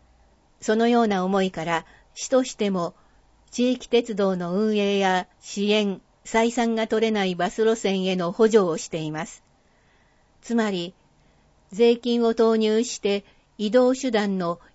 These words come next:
維持確保を行っています。目に見えないところで、市は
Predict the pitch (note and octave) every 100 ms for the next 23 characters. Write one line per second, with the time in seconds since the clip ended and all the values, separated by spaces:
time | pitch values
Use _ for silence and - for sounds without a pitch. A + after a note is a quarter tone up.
0 | _ A#3+ B3+ A3+ F3 - A3+ A#3 A3 G#3+
1 | F3 E3+ C#3+ - - G3 F#3 - F3+ E3
2 | E3+ B3+ - _ _ _ _ _ _ _
3 | _ _ _ A#3 D4 C#4 G#3+ A#3 C#4 B3
4 | G3+ F#3+ E3+ F#3 F#3 E3 E3 - _ _
5 | - B3+ A3+ F3+